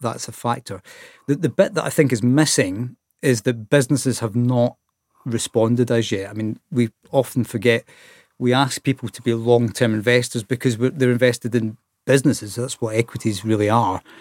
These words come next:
And how that business responds, how does it deal with the, the challenges of supply chain, the challenges of employment,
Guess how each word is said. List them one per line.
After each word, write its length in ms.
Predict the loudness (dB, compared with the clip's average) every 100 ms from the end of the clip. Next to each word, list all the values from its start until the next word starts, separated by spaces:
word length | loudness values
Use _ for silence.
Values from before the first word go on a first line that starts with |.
| -20 _ _
And 120 | 0
how 340 | 0 0 0 2
that 300 | 2 0 0
business 500 | 2 4 2 0 -6
responds, 720 | -6 -6 -4 2 2 2 -4 -2
how 80 |
does 180 | 0 -2
it 180 | -4 -2
deal 180 | 0 2
with 400 | 2 2 0 -2
the, 240 | 0 0 -2
the 100 | -6
challenges 580 | -2 0 2 2 -2 -6
of 60 |
supply 440 | -6 -8 -6 -4 -4
chain, 520 | 0 0 2 0 -4 _ _ _ _ -4
the 80 | -2
challenges 560 | 0 2 4 4 2
of 160 | 0 -2
employment, 720 | -6 -2 2 4 4 0